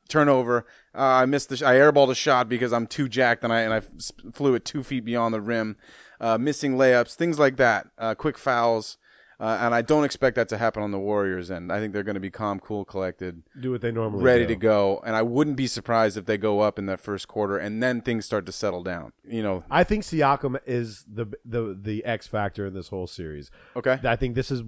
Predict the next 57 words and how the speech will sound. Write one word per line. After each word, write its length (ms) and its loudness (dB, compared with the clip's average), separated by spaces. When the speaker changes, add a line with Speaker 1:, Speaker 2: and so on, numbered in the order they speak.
Speaker 2:
this 260 -4
is 120 -6
where 240 -2
we 100 -4
talked 280 0
about 240 0
him 100 -6
last 360 -4
year. 300 -4
Speaker 1:
Yeah. 220 2
Speaker 2:
You 160 -4
were 140 2
high 260 2
on 160 -2
him. 280 -4
Speaker 1:
Yeah. 180 2
Speaker 2:
Um, 460 -6
I 160 -4
saw 340 2
this 260 -4
year 180 -2
just 160 -10
how 140 -2
great 300 -4
this 140 -8
guy 180 -2
really 420 -4
is. 320 -4
And 200 -8
if 200 -8
Kawhi 460 2
ends 200 -2
up 180 -2
leaving, 340 -4
they 80 -2
might 220 -2
have 120 -2
something 320 -4
really 240 -2
special 520 -4
Speaker 1:
Mm-hmm. 180 -12
Speaker 2:
with 160 -2
Siakam. 480 0
I 100 -2
think 240 -6
he 180 -6
is 120 -4
the 140 -2
X 200 -2
factor. 400 0
I 80 4
have 140 0
it 40 -2
written 280 0
down 200 -2
right 240 -4
here, 260 -4